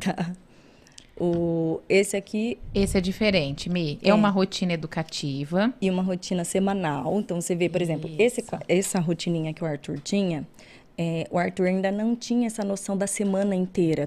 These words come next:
Speaker 1: todos os dias da semana. Então, a minha rotina com ele precisava ser diária. E aqui já tá com muita ficha, mas quando eu comecei com o
Speaker 2: Sim.
Speaker 1: Arthur, era um tiquito de nada, assim, de, pra ele conseguir compreender.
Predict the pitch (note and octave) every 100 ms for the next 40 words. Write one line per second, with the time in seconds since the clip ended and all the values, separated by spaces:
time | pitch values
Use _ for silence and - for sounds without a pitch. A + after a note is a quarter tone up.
0 | - G3+ F3 E3+ G3 F3 F3 F3+ D#3+ D#3
1 | D#3+ F3+ E3 D3+ C#3 - F#3 F3+ F#3+ F3+
2 | G3 B3+ A#3+ G#3 F3+ E3 F3 E3+ - F#3+
3 | F#3 F3+ G3 - G#3+ - - E3+ F3+ A#3+
4 | G#3 D3+ C#3+ C3 - - - - - -
5 | - - E3 E3+ A3 A3+ A#3 A3+ A3 G3
6 | A#3+ F#4+ - F3+ E3 D#3+ F#3+ A3 B3+ A3
7 | G3 F3+ E3 E3+ E3+ F3+ A#3+ D4 D4+ F#4
8 | - - - - D#4+ - - F4+ G#4+ A4
9 | D#3+ D3+ D3 - D3+ D3 D3+ E3 E3 E3
10 | - F3 - F#3+ E3+ E3+ - G3+ A3+ C4
11 | B3